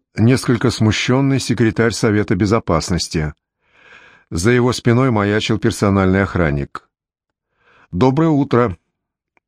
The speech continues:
Виктор Иванович переступил порог, спросил: «Можно?» Погодин, не успев ещё надеть лицо, натянуто улыбнулся.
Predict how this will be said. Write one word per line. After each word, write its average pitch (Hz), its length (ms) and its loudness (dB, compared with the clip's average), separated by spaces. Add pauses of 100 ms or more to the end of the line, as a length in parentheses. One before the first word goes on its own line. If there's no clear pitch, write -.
Виктор 123 300 0
Иванович 120 460 -2
переступил 110 540 0
порог, 101 360 -2
спросил: 80 640 -4 (280)
«Можно?» 131 480 0 (1600)
Погодин, 139 480 2
не 127 100 2
успев 139 380 0
ещё 117 260 2
надеть 104 540 0
лицо, 117 560 0 (300)
натянуто 113 580 0
улыбнулся. 82 720 -2